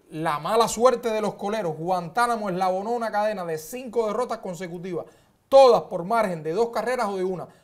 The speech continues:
Perdió cuatro partidos por una carrera, uno por dos carreras, y entre esas cinco derrotas,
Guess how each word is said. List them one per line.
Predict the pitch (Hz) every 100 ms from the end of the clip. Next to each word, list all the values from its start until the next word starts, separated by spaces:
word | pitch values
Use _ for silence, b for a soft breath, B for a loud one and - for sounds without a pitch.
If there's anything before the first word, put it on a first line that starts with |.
| B
Perdió | 165 156 220 220
cuatro | 202 262 233
partidos | 220 170 240 240
por | 233 220
una | 233
carrera, | 214 208 220 - - _
uno | 262 269 247
por | 214 214 196
dos | 254
carreras, | 240 254 277 269 -
y | 185
entre | 175 156 226
esas | 220 196
cinco | 220 196
derrotas, | 190 233 233